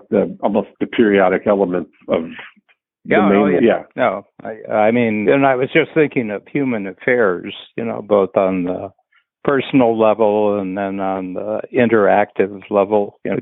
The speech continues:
Speaker 2: two individuals working with each other and then groups and communities and everything else. You're on the <clears throat> success scale. You're either successful or unsuccessful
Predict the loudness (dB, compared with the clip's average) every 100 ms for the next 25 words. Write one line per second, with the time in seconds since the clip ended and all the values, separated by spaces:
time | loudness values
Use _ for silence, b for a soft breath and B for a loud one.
0 | 0 2 2 2 2 0 2 0 0 -4
1 | 0 0 2 0 0 0 -2 0 -2 -2
2 | -2 -4 -4 -6 -6 -16 B B B _
3 | _ 2 4 2 -2 -12 -2 0 0 -4
4 | -6 -6 0 2 4 2 0 -2 -2 -8
5 | -10 -4 -4 -2 -2 2 2 2 -2 -12
6 | -8 -2 2 2 0 -2 -2 0 0 2
7 | 2 0 -4 -8 _ _ -4 -2 -4 -8
8 | -20 -6 -6 -4 0 -2 -2 -4 -2 -2
9 | -4 -8 _ -16 -6 -2 2 4 4 2
10 | 0 0 -2 -6 _ -16 -16 -2 -2 0
11 | -2 -2 -2 -6 -6 -4 -2 -4 -2 -2
12 | -2 -10 -6 -6